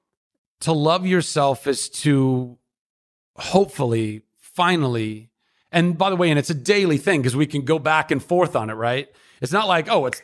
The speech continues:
that's solved and we're done and we can move on." It's a process. It's a journey, and you always have to check in with yourself. And I think that, you know, for me, it's, it's been a matter of,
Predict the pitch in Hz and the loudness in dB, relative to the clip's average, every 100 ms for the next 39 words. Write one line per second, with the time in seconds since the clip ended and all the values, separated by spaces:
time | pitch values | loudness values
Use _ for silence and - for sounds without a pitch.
0 | _ 131 - 226 220 214 170 151 135 131 | _ -10 -4 -2 2 2 2 0 0 2
1 | 185 190 180 147 139 135 131 147 175 147 | 2 2 0 0 0 0 0 2 2 0
2 | 98 90 90 _ - _ _ - 147 160 | -2 -8 -18 _ -20 _ _ -6 -4 -2
3 | - 226 214 131 - 143 151 104 151 196 | 0 0 0 -2 -4 -6 -6 -4 0 2
4 | 165 123 123 127 135 170 185 160 127 - | 2 0 0 2 2 2 0 -2 -2 -2
5 | 131 127 120 113 113 120 110 - 127 120 | 0 0 -2 -4 -6 -6 -6 -2 0 2
6 | 156 147 143 - _ _ _ _ _ _ | 0 0 -2 -6 _ _ _ _ _ _
7 | _ _ - 151 143 - 151 135 156 175 | _ _ -2 0 0 0 -2 0 2 2
8 | 151 139 143 127 - - 147 - 123 151 | 2 0 -2 -4 -6 -4 -4 -4 -4 0
9 | 143 131 139 143 139 127 120 107 | 2 2 2 2 2 0 -2 -10